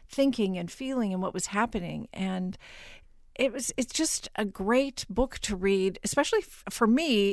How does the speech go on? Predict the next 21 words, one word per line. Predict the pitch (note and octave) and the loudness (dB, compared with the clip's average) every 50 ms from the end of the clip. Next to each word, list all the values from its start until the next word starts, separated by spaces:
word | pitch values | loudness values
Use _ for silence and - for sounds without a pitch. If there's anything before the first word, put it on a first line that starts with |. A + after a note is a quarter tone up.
| - - | 4 2
in | G#3 | 4
that | G#3 G#3+ G3+ | 6 6 6
I | G3+ G3+ | 6 4
was | G3 F#3 | 4 4
also | G#3+ G#3 F#3+ - - F#3+ | 2 2 0 0 -4 -4
reading | F3+ F#3+ F3+ F#3 F3 | -4 -4 -4 -4 -4
a | F3 | -6
book | E3 F3+ E3+ - | -6 -8 -8 -10
of, | E3+ - - - - - - - - - | -10 -12 -14 -18 -20 -20 -20 -20 -10 -2
wanted | G3 G3 F#3+ F#3+ F3 | 0 2 2 2 0
to | - F#3+ | -2 -2
read | F3 F3+ E3+ | -2 -2 0
a | F3 | 0
book | E3 F3+ - F#3 | -2 -4 -6 -8
of | E3+ | -6
fiction | - - C#4+ C#4 - - G#3+ F3 E3+ E3+ F3 F#3+ | -2 0 0 0 0 0 -2 -2 -2 -2 -2 2
with | F#3 C4 D4 - - - - | 4 4 4 2 0 -6 -6
it | E3+ - - - - - - - - - - | -6 -6 -8 -10 -14 -16 -16 -18 -18 -8 -4
because | - A#3 - - - A#3 A3+ A3 A3+ A3 G#3 G#3+ | -4 -4 -4 -2 2 4 6 6 6 6 4 2
of | - G#3 G3+ F#3 F3+ | 2 2 2 0 0
the, | F#3+ | -2